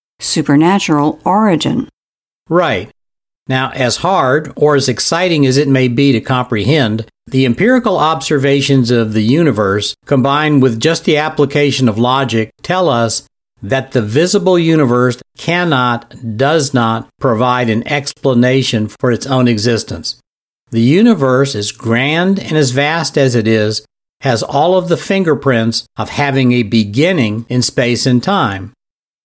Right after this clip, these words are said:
Speaker 2: And also, the second law of thermodynamics, the law of entropy,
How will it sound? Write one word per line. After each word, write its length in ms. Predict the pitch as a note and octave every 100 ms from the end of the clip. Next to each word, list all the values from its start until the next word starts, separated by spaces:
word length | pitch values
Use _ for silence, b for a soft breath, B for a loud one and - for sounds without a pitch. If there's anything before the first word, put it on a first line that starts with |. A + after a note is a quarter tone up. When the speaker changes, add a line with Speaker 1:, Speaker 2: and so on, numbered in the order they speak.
| -
Speaker 2:
And 120 | A2+
also, 600 | B2 F#3 G3 C#3+ A2 C3
the 340 | C3 A2+ A2+ -
second 460 | - C#3 C#3 A2+
law 260 | B2 B2 G#2+
of 100 | -
thermodynamics, 1040 | C3+ B2 A#2 G#2 G#2 G#2 D3 C3 B2 C#3
the 140 | -
law 260 | G#2+ A#2+ A2+
of 100 | G#2
entropy, 680 | B2 D#3+ - D3+ A2 G2